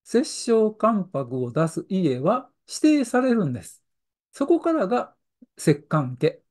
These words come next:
正確な意味でのね。で、今これ、あの、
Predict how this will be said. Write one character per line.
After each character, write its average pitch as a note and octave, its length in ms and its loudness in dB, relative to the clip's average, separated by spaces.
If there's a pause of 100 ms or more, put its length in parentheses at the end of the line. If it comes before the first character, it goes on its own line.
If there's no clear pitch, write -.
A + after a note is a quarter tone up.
正 F3 240 4
確 E3 240 2
な C3+ 100 -4
意 C#3 100 -6
味 C3 200 -8
で B2+ 120 -4
の A#2+ 160 -6
ね。 G#3+ 220 -2 (920)
で、 E3 100 -2
今 C4 180 4
こ B3+ 100 -2
れ、 A#3 160 4
あ D#3+ 100 6
の、 C3 280 -4